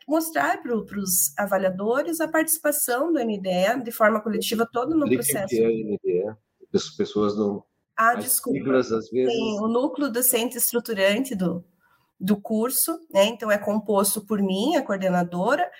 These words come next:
Speaker 1: e por outros professores também, que,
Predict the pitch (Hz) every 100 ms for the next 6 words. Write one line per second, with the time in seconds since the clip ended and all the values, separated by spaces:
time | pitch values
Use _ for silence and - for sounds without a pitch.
0 | - - 220 226 208 208 - 226 - 196
1 | 196 185 - 190 185 240 254 - 185 175
2 | 170 294 339 -